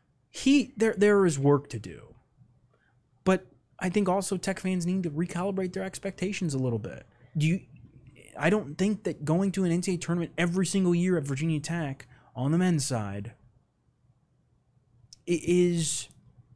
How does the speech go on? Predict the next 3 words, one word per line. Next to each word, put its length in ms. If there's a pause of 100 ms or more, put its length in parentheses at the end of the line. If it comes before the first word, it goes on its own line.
(1500)
a 100
fair 480
expectation. 920